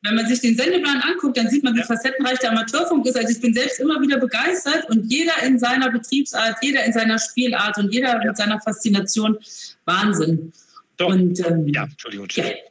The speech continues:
Speaker 1: Nein, Wolfgang.
Speaker 2: Danke. <laughs> Also, ähm, wir haben jetzt ganz viel gehört. Facettenreichtum, D A C,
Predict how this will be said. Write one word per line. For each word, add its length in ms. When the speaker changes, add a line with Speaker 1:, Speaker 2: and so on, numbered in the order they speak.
Speaker 1:
Nein, 320
Wolfgang. 400
Speaker 2:
Danke. 260
<laughs> 280
Also, 300
ähm, 280
wir 160
haben 120
jetzt 200
ganz 200
viel 120
gehört. 520
Facettenreichtum, 1040
D 180
A 160
C, 340